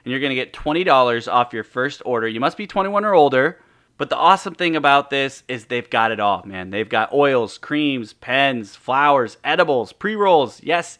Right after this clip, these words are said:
even pet products. That's right, pet products. If your pet has some anxiety issues, there's some awesome products on here. Never miss kickoff 'cause Eaze will deliver to your house before, during, or after the game. Believe me, guys, this is something I can put my Bear stamp of approval on.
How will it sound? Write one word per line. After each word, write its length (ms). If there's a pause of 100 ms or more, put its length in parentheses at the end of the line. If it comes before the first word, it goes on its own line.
even 360
pet 360
products. 400
That's 160
right, 240
pet 220
products. 360
If 60
your 120
pet 180
has 280 (360)
some 180
anxiety 520
issues, 340
there's 200
some 220
awesome 320
products 380
on 220
here. 280 (260)
Never 300
miss 220
kickoff 500
'cause 240
Eaze 340
will 120
deliver 560
to 260
your 220
house 400
before, 760 (220)
during, 420 (160)
or 160
after 320
the 100
game. 380 (220)
Believe 160
me, 80
guys, 320
this 200
is 120
something 420
I 360
can 200
put 160
my 180
Bear 280
stamp 280
of 120
approval 340
on. 320